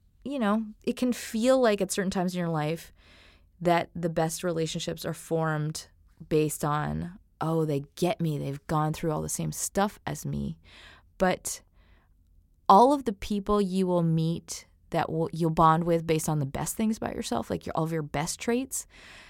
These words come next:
have more in common with you than you think. And the, it, it just, a lot of people don't lead with that.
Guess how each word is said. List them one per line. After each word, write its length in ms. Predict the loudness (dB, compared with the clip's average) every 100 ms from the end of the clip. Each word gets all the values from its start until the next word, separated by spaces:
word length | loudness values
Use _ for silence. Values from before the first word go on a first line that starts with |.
| -6
have 260 | 0 4
more 380 | 6 6 6 6
in 140 | 4 2
common 440 | 0 2 2 0
with 180 | -2 -2
you 220 | -2 -2
than 320 | -2 0 0
you 120 | -2
think. 680 | -6 -10 -10 -10 -10 -18 -20 _ _ _ _ -20 -20 -20 -6
And 400 | -2 0 0 -4 -12 _ _ -10
the, 240 | -2 0 0
it, 80 | -6 _
it 160 | -6 -2
just, 400 | 0 -2 -2 -8 -14 _ -16 -8
a 120 | 0
lot 120 | 2
of 60 | 4
people 180 | 4 6
don't 280 | 6 6
lead 200 | 2 2
with 160 | 2 -2
that. 220 | -2 -4